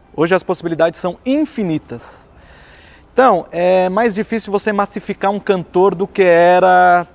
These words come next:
vinte, trinta anos atrás. Hoje existem cantores que são famosíssimos que você nem conhece. Que quando você vai ver lá no vídeo, lá no, no computador, tem oitenta milhões de visualizações. Você nunca escutou.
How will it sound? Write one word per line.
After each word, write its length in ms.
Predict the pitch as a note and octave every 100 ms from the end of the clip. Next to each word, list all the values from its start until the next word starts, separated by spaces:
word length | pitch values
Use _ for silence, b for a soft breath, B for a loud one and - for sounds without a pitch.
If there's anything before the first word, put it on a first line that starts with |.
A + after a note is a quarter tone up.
| C3+
vinte, 260 | E3+ F3
trinta 300 | - F3+ F3+
anos 160 | F3 E3+
atrás. 600 | F3+ - D3 C#3+ - - _ _ _ _ _ _ - -
Hoje 240 | B3 G3
existem 320 | F#3+ A#3 A#3+
cantores 800 | A3+ G3+ - F3 C#3 B2+ - - b b b b -
que 120 | F#3+
são 440 | - G3 D3+ A#2+ - _ _
famosíssimos 1120 | - D4 D4 F3 C#3 B3+ - C3+ A2+ - - - _
que 80 | -
você 240 | A#3+ -
nem 100 | C4
conhece. 540 | C4+ C4+ F3 A3+ - - _ b b b b b b b b -
Que 100 | -
quando 200 | F3 D4+
você 80 | C#4+
vai 120 | A3+
ver 140 | F#3+ G3+
lá 500 | G3 F#3 E3 C#3 B2 A#2+ _ _ _ _
no 280 | C3+ B2 C3
vídeo, 400 | A2 E3+ D#3 C3+
lá 140 | C#3+
no, 160 | C3+ C3
no 100 | B2+
computador, 720 | - A#2+ - A2+ C3+ F#3+ A#2 - _ b b b b _
tem 160 | B2+
oitenta 420 | C3+ C3+ G3 F#3 D3+
milhões 260 | D3 D3
de 60 | C3
visualizações. 680 | C3+ C#3 C3 B2+ - A#2
Você 280 | A#2+ F3+ -
nunca 180 | A#3+ B3+
escutou. 380 | - - -